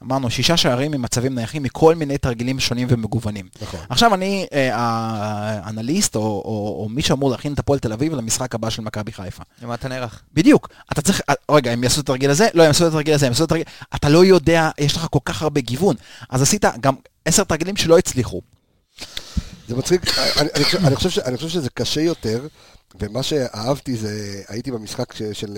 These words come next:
Speaker 2: מכבי נגד רוסטוב, ושם וייזין בעצם ניצל את העובדה שכולם שם, אה,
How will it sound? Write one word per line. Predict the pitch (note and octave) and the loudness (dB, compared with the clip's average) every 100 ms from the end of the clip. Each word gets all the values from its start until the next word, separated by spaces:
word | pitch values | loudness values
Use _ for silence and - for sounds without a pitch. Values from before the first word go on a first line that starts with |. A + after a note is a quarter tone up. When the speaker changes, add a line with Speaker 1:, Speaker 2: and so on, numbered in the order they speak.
| G2+ | -12
Speaker 2:
מכבי | G2+ A#2 A2 | -8 -8 -8
נגד | A2 G#2+ | -8 -8
רוסטוב, | G2+ - - A2 - _ - - - D#2+ F2+ | -8 -8 -4 -4 -6 _ -20 -20 -20 -16 -10
ושם | G2+ - C#3+ E3 D3+ B2+ | -6 -2 0 0 0 2
וייזין | C#3 D#3 D3 D#3 B2+ | 2 0 -2 -4 -4
בעצם | C3 - C3 | -4 -6 -8
ניצל | A#2+ - D#3 | -10 -4 -4
את | C#3+ | -2
העובדה | C3 B2 C3 D3+ | -4 -6 -2 -2
שכולם | - A#2+ A2 A#2+ B2+ | -2 -10 -10 -8 -8
שם, | B2+ B2 | -6 -8
אה, | A2+ | -8